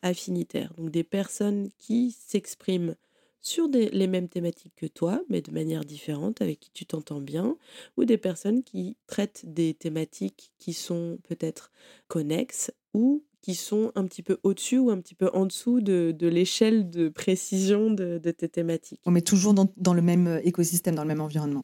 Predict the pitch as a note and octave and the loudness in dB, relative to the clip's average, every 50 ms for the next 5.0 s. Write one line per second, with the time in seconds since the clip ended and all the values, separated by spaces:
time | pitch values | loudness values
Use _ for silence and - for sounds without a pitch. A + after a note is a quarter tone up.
0 | - F#3 F3+ D#3+ E3+ D#3+ F3 D#3+ - - E3 E3 - - - - - F3+ F#3 F#3+ | 0 0 0 0 2 2 2 0 0 -2 -8 -6 -6 -8 -10 -10 -8 -4 -4 -2
1 | F3+ F#3+ F3+ F3+ F3+ F3 E3 E3 E3 - E3 D#3+ - - - - - E3+ F3 - | -2 -2 -2 -2 -2 -2 -2 -2 -4 -4 -6 -10 -10 -10 -10 -4 -4 -4 -4 -4
2 | - - E3+ E3 D#3+ D#3 D#3 D#3+ D#3 D#3+ E3 E3 - - F3 E3+ D#3+ E3 E3 D3+ | -6 -4 -4 -4 -4 -4 -4 -4 -4 -4 -4 -4 -4 -2 -2 -2 0 -2 -2 -2
3 | D#3 D#3 - - _ _ _ - - E3+ - _ - - G#3 A3 A3+ - - - | -4 -6 -8 -12 _ _ _ -2 -2 -2 -2 _ -4 0 0 0 0 0 -4 -18
4 | - - - - - - - D#3+ D#3+ D#3 D3 E3+ F3 F#3 G3 G3+ G#3 G#3 - | -20 -20 -20 -20 -10 -4 -2 0 0 0 0 2 2 2 4 4 2 2 0